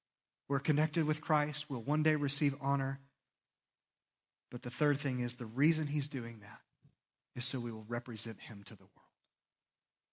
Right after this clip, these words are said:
To represent him to the world. Look at verses nine and ten. "You are a chosen race."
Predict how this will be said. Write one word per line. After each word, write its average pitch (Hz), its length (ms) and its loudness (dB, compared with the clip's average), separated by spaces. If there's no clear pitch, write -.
To 123 80 -6
represent 131 580 0
him 120 320 -6
to - 80 -6
the 113 100 -6
world. 92 200 -10
Look 147 160 4
at 147 60 0
verses 127 340 -2
nine 120 260 -6
and 110 100 -10
ten. 104 260 -14
"You 160 160 10
are 156 100 10
a 135 80 2
chosen 180 640 2
race." 147 600 4